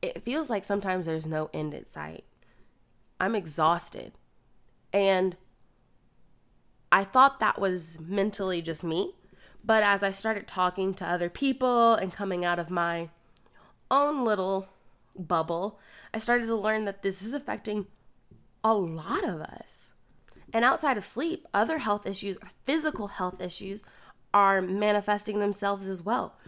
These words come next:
A lot of people are suffering from acid reflux or indigestion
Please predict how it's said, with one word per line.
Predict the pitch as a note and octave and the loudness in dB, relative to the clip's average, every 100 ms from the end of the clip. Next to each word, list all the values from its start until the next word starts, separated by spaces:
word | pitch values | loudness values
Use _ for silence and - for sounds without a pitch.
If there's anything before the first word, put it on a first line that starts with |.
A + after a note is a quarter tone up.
| - - | -14 -6
A | |
lot | A#3 A3 | 0 2
of | B3 | 2
people | D4+ - | 0 -2
are | C4+ | -2
suffering | C4 C4 - A#3+ C4 C4+ | -2 -4 -2 0 0 -2
from | C4 B3 A#3+ B3 B3+ - - _ _ _ _ - | -4 -2 -2 -2 -4 -10 -20 _ _ _ _ -2
acid | E3+ G3+ A3 | 0 0 0
reflux | G3+ A#3+ D4 - F#3 - | 0 -2 -4 -6 -8 -8
or | - | -6
indigestion | - F3 F#3+ F#3+ G3 - F3 D3 C3+ | 0 2 2 0 -2 -2 -6 -6 -8